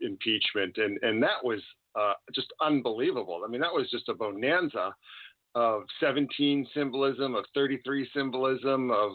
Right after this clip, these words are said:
uh, you know, Hiram Abiff and the, the three ruffians or the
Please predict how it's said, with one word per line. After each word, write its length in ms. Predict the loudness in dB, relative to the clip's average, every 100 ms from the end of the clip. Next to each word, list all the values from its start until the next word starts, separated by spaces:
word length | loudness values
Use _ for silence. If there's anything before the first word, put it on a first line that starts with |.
| 0
uh, 280 | 2 4 2 -2 -12 -14 -14 -4
you 100 | 2
know, 80 | 2
Hiram 460 | 4 4 4 2 -2
Abiff 420 | -4 0 2 2 -4
and 220 | -8 -6 -6
the, 100 | -8
the 120 | -6 -6
three 200 | -2 2
ruffians 800 | 4 4 2 0 -2 0 0 -2
or 120 | -2
the 100 | -2